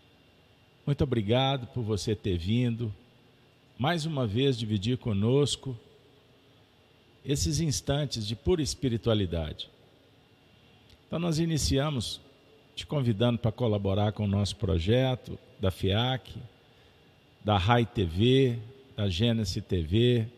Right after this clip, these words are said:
Participe conosco. Então, desde o início, comente,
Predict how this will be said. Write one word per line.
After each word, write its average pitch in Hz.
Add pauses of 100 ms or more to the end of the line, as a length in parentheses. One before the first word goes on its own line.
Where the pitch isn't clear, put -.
Participe 170
conosco. 156 (1400)
Então, 147
desde 165
o 170
início, 135 (1200)
comente, 151